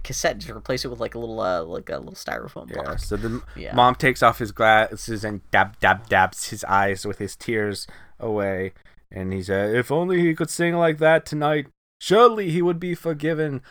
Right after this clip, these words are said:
Speaker 2: By who? You're the only asshole that's being an asshole
Speaker 1: Yeah,
Speaker 2: and not
Speaker 1: being a little
Speaker 2: forgiving him.
Speaker 1: presumptuous about this shit, yeah.
Speaker 2: And the doctor comes in and he's all happy. Ho, ho, ho. But then the nurse hands him a piece of paper and he's like, "Ho, oh,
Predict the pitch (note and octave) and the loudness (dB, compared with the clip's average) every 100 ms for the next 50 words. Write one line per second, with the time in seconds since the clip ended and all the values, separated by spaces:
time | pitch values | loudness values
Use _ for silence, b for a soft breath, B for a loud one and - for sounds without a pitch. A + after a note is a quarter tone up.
0 | b - A3 G3+ - C#4+ F#3+ G#2+ b b | b 6 6 6 2 4 4 2 b b
1 | D#3+ A3 A#3+ - G3+ G#3 G#3+ E3 F3 F3 | 8 8 8 4 6 6 6 6 6 6
2 | - D3+ C3 - - C3 B2+ D#3+ C#3+ C3 | 6 4 4 0 -2 2 4 4 4 6
3 | C3 C#3+ - D3+ C3 A#2 C3+ G#3 B3 B3 | 8 6 6 6 8 8 8 8 10 10
4 | G#3 D#3 B2 D3 C#3+ C3 - A2 A2 G#2 | 10 8 8 8 8 4 2 4 4 4
5 | G2+ - G#2+ F#2+ A2+ A2+ G#2 - - _ | 0 0 2 2 2 0 -4 -12 -20 _
6 | _ _ _ _ _ _ _ _ _ - | _ _ _ _ _ _ _ _ _ -2
7 | A2+ G#2+ C#3 C#3+ B2+ B2+ A#2 A#2+ A#2 A2 | 2 6 6 6 2 0 2 0 0 0
8 | G#2+ A2 - A2+ G2 A2+ B B - A3 | 4 4 4 0 -2 -4 B B 4 8
9 | G#4+ - - B3+ D#4 F4 - - C3+ C3 | 8 8 6 8 10 8 6 -4 -2 4
10 | D#3 D3+ D#3 D3+ D#3 D3+ D3 C#3+ D3+ C3+ | 6 6 4 4 4 4 4 0 0 -2
11 | C#3 C#3 C#3+ B2 A#2 - B - G#3 E3+ | 2 2 2 2 2 0 B 4 4 4
12 | B2+ B2 - | 4 4 4